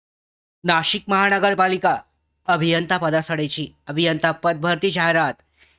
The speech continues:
ही जाहीर करण्यात आली आहे. यासाठी पाहू शकता अधिकृत जी पदभरती जाहिरातबाबतची जी नोटीस आहे, सूचना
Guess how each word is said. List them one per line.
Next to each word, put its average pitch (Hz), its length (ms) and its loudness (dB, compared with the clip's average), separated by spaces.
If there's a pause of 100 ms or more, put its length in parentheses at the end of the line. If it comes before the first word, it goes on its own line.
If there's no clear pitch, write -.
(100)
ही 208 80 -4
जाहीर 165 340 -2
करण्यात 165 320 0
आली 151 200 0
आहे. 151 240 -4 (680)
यासाठी 170 320 0
पाहू 175 200 0
शकता 202 300 -2 (140)
अधिकृत 180 460 -2
जी 185 220 -6 (1200)
पदभरती 170 440 2
जाहिरातबाबतची 175 840 0
जी 151 200 -6 (120)
नोटीस 170 340 -4
आहे, 185 240 0 (300)
सूचना 185 360 -2